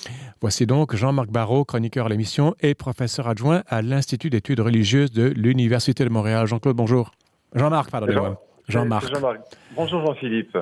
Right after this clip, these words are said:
Speaker 1: J'ai tellement de chroniqueurs avec des noms composés, et moi-même j'ai un nom composé, que finalement je vais, je vais commencer par vous appeler Jean-Philippe.
Speaker 2: Mais Jean-Philippe, quelle beauté votre introduction. Je la garde, celle-ci.
Speaker 1: Vous la,
Speaker 2: Magnifique.
Speaker 1: ah, pa-, parce que les autres, vous les gardez pas, c'est ça ?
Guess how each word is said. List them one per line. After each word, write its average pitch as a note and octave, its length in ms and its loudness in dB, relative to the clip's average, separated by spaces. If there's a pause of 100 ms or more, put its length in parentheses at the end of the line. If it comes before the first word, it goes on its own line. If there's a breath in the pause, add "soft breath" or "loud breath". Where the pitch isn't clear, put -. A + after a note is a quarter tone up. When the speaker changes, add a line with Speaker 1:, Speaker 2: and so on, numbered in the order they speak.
(340 loud breath)
Speaker 1:
J'ai A#2+ 200 2
tellement G3+ 300 0
de D#3+ 100 4
chroniqueurs C#3 480 0
avec B2 160 -2
des B2+ 100 -2
noms C#3 120 0
composés, B2+ 480 2
et - 20 2
moi-même D3 320 2
j'ai D3 80 0
un C3+ 60 0
nom C3 120 -2
composé, A#2+ 440 -2
que C3+ 120 -2
finalement C3 280 0
je A#2+ 80 -2
vais, C3 160 2
je A2+ 60 0
vais C3 60 4
commencer D#3 280 0
par E3 100 4
vous A#2+ 120 -2
appeler C#3+ 180 2
Jean-Philippe. B2+ 480 0 (720 loud breath)
Speaker 2:
Mais B2 160 4
Jean-Philippe, E3+ 420 0
quelle G3 160 2
beauté E3+ 320 -2
votre F3 240 0
introduction. C3+ 840 -2 (100)
Je - 60 -2
la C3+ 100 4
garde, C3+ 380 -2
celle-ci. G2+ 180 -12 (340)
Speaker 1:
Vous C#3 60 2
la, D3 120 4
Speaker 2:
Magnifique. A#2+ 180 -4 (100)
Speaker 1:
ah, E3 60 0
pa-, E3 60 -2 (140)
parce C#3 140 0
que F#3 80 4
les D3+ 160 4
autres, F#3+ 120 4
vous E3+ 60 2
les D#3+ 60 4
gardez D3+ 220 2
pas, F3+ 160 0
c'est F3 120 -6
ça ? F3+ 220 -6